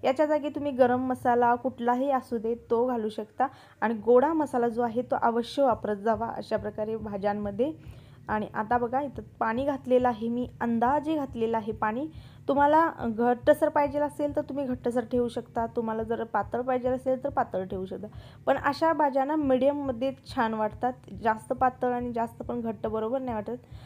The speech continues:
अंदाजे मी वरून मीठ टाकलेलं आहे आणि आता टाकणार आहे कोथिंबीर. तर कोथिंबीर वरून टाकल्यानंतर एक खूप छान असं दिसायला पण दिसतं.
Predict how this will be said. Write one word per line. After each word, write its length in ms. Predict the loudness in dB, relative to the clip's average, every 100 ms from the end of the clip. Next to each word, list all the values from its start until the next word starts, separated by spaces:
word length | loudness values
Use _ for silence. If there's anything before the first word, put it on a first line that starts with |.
| -8 0
अंदाजे 380 | 4 4 2
मी 160 | 0 0
वरून 320 | 4 4 4
मीठ 260 | 0 -2 -2 -4
टाकलेलं 340 | -2 -2 0
आहे 260 | 0 0 -4
आणि 320 | -4 -6 -4
आता 320 | -4 -4 -2
टाकणार 400 | -2 -2 -4 -4
आहे 580 | -4 -4 -2 -2 -6 -20 -6 0
कोथिंबीर. 500 | 0 0 -4 -4 -6 -8
तर 60 |
कोथिंबीर 520 | 0 0 0 -2 2
वरून 300 | 2 4 2
टाकल्यानंतर 680 | 0 0 0 0 -2 -4 -2
एक 220 | -2 -4
खूप 500 | -2 0 2 0 -8
छान 260 | -4 -2 -2
असं 200 | -4 -4
दिसायला 400 | -4 -2 0 0
पण 240 | 0 -2 -4
दिसतं. 280 | -4 -4